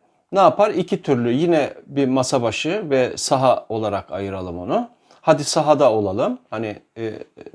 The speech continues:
örneğimiz öyle olsun. Sahada ne yapar? Bir iş vardır. O iş akışını, e, gözlemler önce, gözetler. Yani ona tanıklık eder.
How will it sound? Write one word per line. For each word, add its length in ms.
örneğimiz 480
öyle 220
olsun. 360
Sahada 560
ne 140
yapar? 480
Bir 220
iş 440
vardır. 320
O 180
iş 240
akışını, 600
e, 60
gözlemler 640
önce, 360
gözetler. 800
Yani 220
ona 340
tanıklık 520
eder. 440